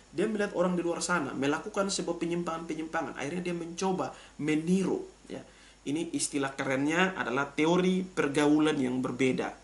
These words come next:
ya, atau differential association theory yang dicetuskan oleh Edwin Sutherland, ya. Itu yang, uh, apa namanya,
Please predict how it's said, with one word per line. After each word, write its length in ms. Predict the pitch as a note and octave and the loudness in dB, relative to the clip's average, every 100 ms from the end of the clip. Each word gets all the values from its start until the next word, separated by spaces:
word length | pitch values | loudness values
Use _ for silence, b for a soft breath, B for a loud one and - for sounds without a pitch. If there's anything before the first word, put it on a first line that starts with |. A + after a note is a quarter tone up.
| - | -18
ya, 160 | - - | -14 -8
atau 480 | B2+ - D3+ F#3+ B B - | -8 0 2 4 B B -8
differential 880 | C3 C3 B2+ B2 B2+ G#3 F3+ F3+ - | -6 0 0 0 2 4 4 4 0
association 880 | D3 C3 B2+ D3 D3+ D3+ B2+ B2+ - | 0 2 2 4 4 4 -2 -4 -2
theory 400 | B2+ B2 B2+ A2 - B - | 2 2 2 0 -6 B -6
yang 160 | B2+ | -2
dicetuskan 640 | B2+ B2+ B2+ C#3 C#3 D3+ C#3+ | -2 -2 -4 -2 0 0 -2
oleh 400 | A2 A#2+ G3 G#3+ B B - - | -2 0 0 -2 B B -4 0
Edwin 640 | E3+ E3+ E3+ E3 E3 - | 2 4 2 2 0 -4
Sutherland, 960 | - - C#3+ B2+ A#2+ G2 E2+ F#2 - - | 0 0 0 -6 -6 -8 -10 -16 -20 -14
ya. 160 | G#2 A#2 - _ - | -14 -14 -20 _ -10
Itu 160 | - | -4
yang, 320 | D#3+ B2 C3 - _ - A2 | -2 -2 -6 -12 _ -12 -6
uh, 120 | G#2 | -6
apa 160 | - A2+ | -6 -8
namanya, 480 | A#2 B2 C3+ D#3+ | -6 -4 -2 0